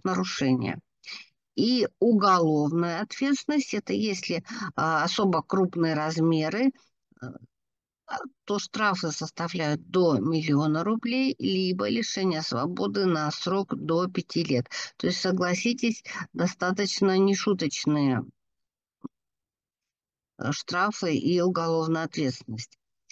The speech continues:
А, поэтому, э, мы с вами смотрим, что необходимо делать, и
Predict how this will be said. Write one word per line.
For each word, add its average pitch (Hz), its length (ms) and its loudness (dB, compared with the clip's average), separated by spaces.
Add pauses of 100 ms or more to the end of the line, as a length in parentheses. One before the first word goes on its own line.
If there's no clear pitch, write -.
(300)
А, 156 240 -2
поэтому, 233 640 2
э, 151 760 0
мы 202 380 2
с 185 140 -6
вами 185 420 0 (1700)
смотрим, 185 800 -2 (400)
что - 360 -2
необходимо 165 760 2
делать, 156 560 0 (680)
и 254 400 0